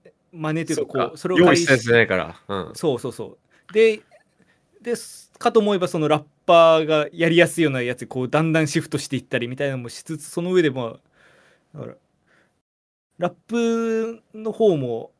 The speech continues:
Speaker 1: だい-、は、よん-、なんか短い小説だと本当になんかこう、決められたことを言って返すみたいな、もうなんか正直、ある意味出来上がっちゃってる部分も正直あると思うんですけど、その普段の大会とかで、
Speaker 2: うん。
Speaker 1: こう来たらこう返すみたいな。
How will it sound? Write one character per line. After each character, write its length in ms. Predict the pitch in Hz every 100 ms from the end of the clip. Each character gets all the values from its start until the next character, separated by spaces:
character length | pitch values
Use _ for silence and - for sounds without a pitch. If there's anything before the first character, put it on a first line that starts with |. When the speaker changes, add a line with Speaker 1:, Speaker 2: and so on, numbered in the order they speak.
| _ _ _ _ _
Speaker 1:
だ 120 | 170 139
い-、 220 | 131 - _ -
は、 160 | -
よ 200 | 160 202
ん-、 80 | 226 - 175
な 80 | 156
ん 20 |
か 60 |
短 300 | 156 180 254
い 60 | 254
小 140 | 214
説 280 | 196 202 -
だ 100 | 208
と 100 | 170
本 160 | 180 180
当 60 |
に 60 | 180
な 80 | 165
ん 40 |
か 200 | 127 101 -
こ 280 | 113 110 -
う、 40 | _ _ _ _ _
決 140 | - 185
め 60 |
ら 120 | 214
れ 100 | 208
た 100 | 208
こ 120 | 185 208
と 120 | 190
を 80 | 151
言 140 | 139
っ 20 |
て 240 | 139 - 165
返 240 | 175 170
す 120 | -
み 100 | 139
た 100 | 135
い 20 |
な、 60 | 113
も 80 | 123
う 20 |
な 80 | 147
ん 40 |
か 180 | 101 - _
正 160 | - 196
直、 260 | 170 120 - _ _
あ 120 | 160
る 80 | 196
意 20 |
味 60 | 139
出 100 | 156
来 140 | -
上 60 | 226
が 80 | 233
っ 20 |
ち 80 | 226
ゃ 20 |
っ 40 |
て 100 | 226
る 60 | 208
部 120 | 214
分 140 | 165 127
も 60 |
正 120 | -
直 160 | 151 131
あ 40 |
る 100 | 147
と 60 | 127
思 100 | 123
う 20 |
ん 20 |
で 20 | 120
す 80 |
け 80 | 117
ど、 80 | 123
そ 100 | 120
の 120 | 104 -
普 120 | 151
段 180 | 139 110
の 40 |
大 240 | - 123 120
会 160 | 123
と 60 | -
か 200 | 95 - _ _ _
で、 160 | 92 - _ _ _ _ _
Speaker 2:
う 140 | 110 101
ん。 40 |
Speaker 1:
こ 160 | 190 202
う 40 |
来 80 | -
た 100 | 190
ら 60 | 143
こ 140 | 160
う 20 |
返 180 | 147 139
す 80 | 117
み 80 | 101
た 100 | 113
い 40 |
な。 120 | -